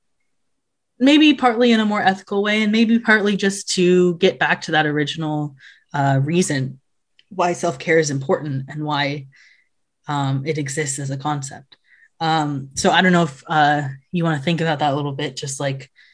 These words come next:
possible ways we can, um, do self-care a little differently or, like,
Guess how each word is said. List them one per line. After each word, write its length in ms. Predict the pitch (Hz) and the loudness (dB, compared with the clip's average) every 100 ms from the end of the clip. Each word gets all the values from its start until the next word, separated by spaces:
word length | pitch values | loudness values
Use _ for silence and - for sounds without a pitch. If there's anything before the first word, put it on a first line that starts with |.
| _ _ _ _ _ | _ _ _ _ _
possible 500 | - 180 - 170 160 | 4 4 4 0 0
ways 420 | 151 151 156 135 | 2 0 0 -4
we 100 | 143 | -6
can, 520 | 135 147 143 139 147 - _ _ _ _ _ - | -6 -6 -2 -2 -4 -12 _ _ _ _ _ -8
um, 580 | 156 135 131 139 - _ _ _ _ _ _ | -4 -2 -4 -6 -12 _ _ _ _ _ _
do 180 | 196 196 | 4 6
self-care 520 | 196 175 170 - 170 | 4 2 0 2 2
a 60 | 160 | 2
little 260 | 165 156 | 0 0
differently 760 | 147 220 226 220 214 220 220 220 | 0 -2 0 -2 2 2 4 2
or, 120 | 180 | 0
like, 260 | 156 147 | -2 -4